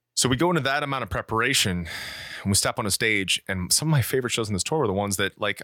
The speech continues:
I was a little bit loose. I kinda messed up a little bit, but I know I put the work in to be perfect, but we allow that imperfection to happen. And it's the same way we, we do our records. It's that extreme regimented practice,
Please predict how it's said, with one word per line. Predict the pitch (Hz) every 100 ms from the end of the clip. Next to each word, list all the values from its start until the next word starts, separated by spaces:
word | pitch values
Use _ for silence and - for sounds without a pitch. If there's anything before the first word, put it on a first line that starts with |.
| -
I | 139
was | 180 131
a |
little | 101
bit | 95
loose. | 90 90 87
I | 95
kinda | 123
messed | 113 107 -
up | 113
a |
little | 104 98
bit, | 92
but | 143
I | 117
know | 120 131 165
I |
put | 131 156 -
the | 110
work | 117 113 120
in | 104
to |
be | 92 95
perfect, | - 185 - 80 - - - -
but | 120
we | 123 117
allow | 95 98 98
that | 85 80
imperfection | 82 85 85 78 -
to | 69
happen. | 85 - 76
And |
it's | 82
the | -
same | 117 101
way | 98 90
we, | 85 90 87
we | 87
do | 92 82
our | 85 85 -
records. | 127 - - - - - - -
It's | 90 -
that | 95 87 80 - - - 110
extreme | - - - - 104 120 131 139 120
regimented | 113 98 98 104 98 95 85
practice, | - 98 104 131 127 -